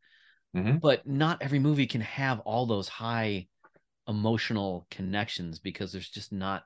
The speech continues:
Speaker 2: that same time and energy put into all the, all the new characters.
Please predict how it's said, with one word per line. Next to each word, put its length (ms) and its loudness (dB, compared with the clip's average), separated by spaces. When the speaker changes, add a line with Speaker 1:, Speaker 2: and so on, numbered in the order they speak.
Speaker 2:
that 240 -8
same 680 -6
time 380 2
and 80 -2
energy 320 -2
put 220 0
into 240 -2
all 220 -2
the, 100 -4
all 220 2
the 140 -2
new 280 -2
characters. 560 -8